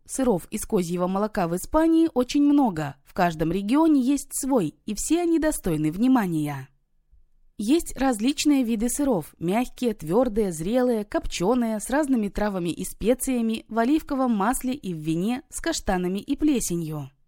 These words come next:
«Сыр воняет козлом», говорит моя мама. Странно, конечно, козье молоко и козий запах.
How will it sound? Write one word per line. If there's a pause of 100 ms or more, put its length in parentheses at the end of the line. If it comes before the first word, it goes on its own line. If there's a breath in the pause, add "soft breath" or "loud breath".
(1400)
«Сыр
воняет
козлом»,
говорит
моя
мама. (220)
Странно,
конечно,
козье
молоко
и
козий
запах.